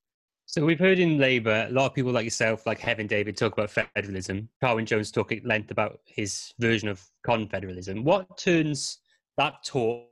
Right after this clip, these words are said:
into reality? How do we get from where we are now to a federal or a confederal U K that is satisfactory for the, for the majority?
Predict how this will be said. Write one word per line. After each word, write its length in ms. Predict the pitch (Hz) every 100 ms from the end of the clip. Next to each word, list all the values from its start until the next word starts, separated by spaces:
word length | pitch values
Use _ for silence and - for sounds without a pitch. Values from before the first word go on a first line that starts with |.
| -
into 220 | 120 110
reality? 460 | 113 110 104 - -
How 180 | - 156
do 100 | 156
we 60 |
get 200 | 151 127
from 120 | 135
where 140 | 131 123
we 120 | 123
are 160 | 117 113
now 480 | 117 107 92 101 113 _ _ -
to 200 | - 113
a 300 | 107 104 104 -
federal 400 | - 120 110 104
or 120 | 104
a 40 |
confederal 720 | - - 120 113 117 107 104
U 160 | 101 101
K 300 | - 107 98
that 160 | 107 - _ _ _ -
is 200 | 131 113
satisfactory 920 | - 143 - 120 - 120 - - 107
for 140 | 98 107
the, 140 | 104 -
for 80 | 113
the 60 |
majority? 540 | 110 110 101 95 -